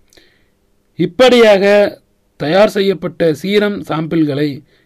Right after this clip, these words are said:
கெட்டுப்போகாமல் ஸ்டோர் செய்யும் வசதியும் அங்கு இல்லை. அதனால் டாக்டர் நிர்மலா அவர்கள் தங்கள் வீட்டில் உள்ள குளிர்சாதன பெட்டியில், அதாவது ஃப்ரிட்ஜில் வைத்திருந்தார். அந்த காலத்தில்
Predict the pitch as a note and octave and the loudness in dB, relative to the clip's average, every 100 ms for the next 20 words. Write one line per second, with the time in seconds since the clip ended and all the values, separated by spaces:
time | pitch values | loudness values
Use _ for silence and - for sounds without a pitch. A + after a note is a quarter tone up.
0 | - D#3 - B3 - _ G#3 G3 G3 F#3+ | -10 -10 -6 -8 -8 _ -2 0 0 -2
1 | F#3+ F#3 - - - F#3 G#3 G3 - D#3+ | -4 -6 -10 -12 -4 0 0 -2 -6 -4
2 | E3 E3 C#3+ E3 E3 F#3 F#3 C#4 _ _ | -2 -4 -6 -8 -6 -6 -6 -10 _ _
3 | C3+ D3+ D3 B2 A#2+ A2 _ _ _ _ | -8 -4 -2 -4 -10 -12 _ _ _ _
4 | _ _ _ _ - F#3 F#3 D#3+ E3 E3+ | _ _ _ _ -2 0 0 0 0 -2
5 | F3 D3+ D#3+ F3+ G3+ G3+ F#3 D#3+ D3+ D#3+ | -4 -2 -4 -4 0 2 2 2 -2 -6
6 | A2+ _ _ _ _ _ _ _ - E3+ | -8 _ _ _ _ _ _ _ -8 -4
7 | E3+ D#3 G#3+ A#3 A3 G3+ F3+ F3+ E3+ - | -2 0 -2 -4 -6 -4 -2 -2 -2 -8
8 | _ - G#3+ A3 G#3+ G3+ G3 F3+ E3 - | _ -4 -4 0 0 0 -2 -6 -10 -6
9 | D#3+ D3 - B2+ D3 E3 F#3 F3 E3+ D#3+ | -2 -2 -4 -8 -4 -4 -4 -8 -8 -6
10 | F#3+ G3 - _ _ - D#3+ - D3+ C3 | -6 -6 -10 _ _ -6 -4 -4 -6 -6
11 | A2+ G2 _ _ _ _ _ _ _ _ | -8 -12 _ _ _ _ _ _ _ _
12 | _ D3+ F#3 F3 F3+ A3+ A#3 G#3 A3+ G#3 | _ -8 -6 -2 0 0 0 -4 -4 -4
13 | A#2 | -6